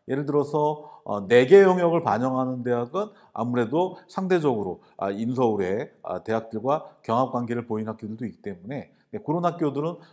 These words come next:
합격선이 제법 있는 편이고요. 또 반영 영역의 숫자가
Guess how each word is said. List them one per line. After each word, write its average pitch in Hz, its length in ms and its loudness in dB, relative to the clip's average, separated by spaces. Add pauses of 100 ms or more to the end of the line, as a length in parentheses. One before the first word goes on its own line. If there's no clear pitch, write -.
합격선이 127 600 -6
제법 104 420 -4 (140)
있는 127 320 -2
편이고요. 123 520 -6 (360)
또 175 200 2
반영 160 360 0
영역의 147 640 0
숫자가 151 540 -2